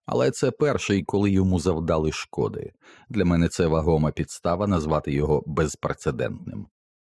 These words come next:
Дивно, що це сталося, коли його супроводжував місцевий офіцер, звинувачуваний у вбивстві провідного індуїстського радикала, який згодом зник. «Банерджі ніяк не пов'язаний із цим нападом»,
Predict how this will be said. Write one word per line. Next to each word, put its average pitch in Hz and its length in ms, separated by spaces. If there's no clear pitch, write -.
Дивно, 151 440
що - 220
це 80 200
сталося, 80 560
коли 82 260
його 80 200
супроводжував 78 840
місцевий 78 640
офіцер, 85 540
звинувачуваний 80 880
у 92 180
вбивстві 78 640
провідного 78 760
індуїстського 78 920
радикала, 82 720
який 82 440
згодом 82 440
зник. - 400
«Банерджі 76 760
ніяк 78 400
не 80 100
пов'язаний 76 640
із - 160
цим 78 300
нападом», 76 580